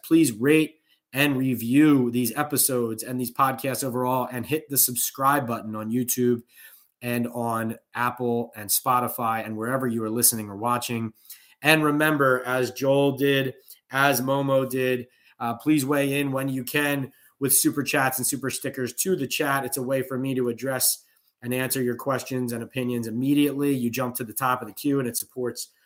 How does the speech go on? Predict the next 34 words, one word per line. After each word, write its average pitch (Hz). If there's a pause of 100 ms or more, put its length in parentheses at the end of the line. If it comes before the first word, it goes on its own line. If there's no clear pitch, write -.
(140)
what 131
we 123
are 117
doing 120
here 120
and 104
what 113
we 117
are 107
continuing 107
to 104
build 104
with 95
your 98
help. 92
Thanks 101
so 98
much. - (1500)
Um, 127
let's 135
see. 131
N 135
Y 139
C 143
also 143
says, 135
"Saquon 160
is 127
likely 147
worth 127
more 127
to 131
the 113
Chargers, 139